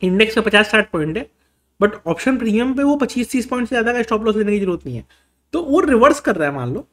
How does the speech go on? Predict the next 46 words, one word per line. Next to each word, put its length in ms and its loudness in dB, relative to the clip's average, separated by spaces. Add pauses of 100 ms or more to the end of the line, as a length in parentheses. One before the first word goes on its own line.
(140)
आपका 220 -2
प्रीमियम 360 -2
अचानक 320 0
से 100 -6
बढ़ा 180 2
पचास 320 2
पॉइंट, 240 -6 (760)
रिवर्स 340 4
करके 240 0
पच्चीस 300 -4
पॉइंट 200 -2
ही 60 -2
प्रॉफिट 280 0
बचा, 280 -4 (440)
जो 260 0
बचा 340 2
है 140 4
उतना 320 -2
बुक 220 2
कर 100 4
लो, 160 0 (1300)
ठीक 140 0
है, 60 -2 (460)
क्योंकि 160 0
ऑप्शन 300 2
बायर्स 200 0
के 80 -2
प्रीमियम 300 0
जल्दी 240 6
टूटते 340 -6
हैं। 80 -18 (880)
ऑप्शन 360 4
सेलर्स 340 2
पॉइंट 260 0
of 80 0
view 120 -2
से 120 -4
अगर 160 0
देखें 300 -2 (580)
तो 60 0
ऑप्शन 280 0
सेलर्स 260 2
को 100 0
क्या 120 0
करना 280 -4
है, 100 -8